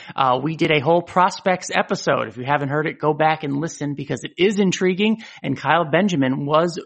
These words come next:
uh, listed as one of the top prospects, be, uh, you know, for a Cup Series ride one day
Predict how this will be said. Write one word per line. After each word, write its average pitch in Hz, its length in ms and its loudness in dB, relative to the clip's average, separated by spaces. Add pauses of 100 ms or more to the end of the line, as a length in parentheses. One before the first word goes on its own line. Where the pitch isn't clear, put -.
(120)
uh, 147 420 4
listed 165 460 0
as 127 220 -2
one 180 260 0
of 147 200 -4
the 156 60 -6
top - 300 0
prospects, 160 640 -2 (440)
be, 156 240 0
uh, 139 400 2
you 175 120 -2
know, 156 160 4
for 160 180 0
a 151 60 2
Cup 170 200 0
Series 175 400 0
ride 180 300 4
one 147 180 2
day 165 280 2